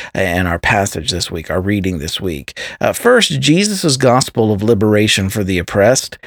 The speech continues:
it was not initially, remember, perceived as good news for everyone. I'm reminded of the words of Peter Gomes in his book, The Scandalous Gospel of Jesus. This is page thirty-one. "Good news to some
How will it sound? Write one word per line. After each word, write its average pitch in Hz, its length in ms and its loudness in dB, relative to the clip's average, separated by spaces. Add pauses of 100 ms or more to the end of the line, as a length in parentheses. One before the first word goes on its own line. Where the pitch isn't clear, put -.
(300)
it 196 160 2
was 202 240 0
not 139 680 4 (200)
initially, 113 720 4
remember, 92 420 2
perceived 104 640 0
as 92 160 2
good 117 340 2
news 95 680 2 (260)
for - 240 0
everyone. 80 720 0
I'm 107 160 0
reminded 143 400 4
of 131 80 4
the 123 80 4
words 113 340 2
of - 140 -6
Peter 95 240 2
Gomes 92 560 0
in 87 100 -2
his 90 180 -2
book, 98 280 -2
The - 80 -16
Scandalous 101 560 -2
Gospel 90 500 -2
of 87 80 -2
Jesus. 87 480 -2
This 104 220 -6
is 101 80 -10
page 101 340 -2
thirty-one. 90 720 0 (440)
"Good 170 260 4
news 196 300 4
to 110 100 -4
some 139 560 0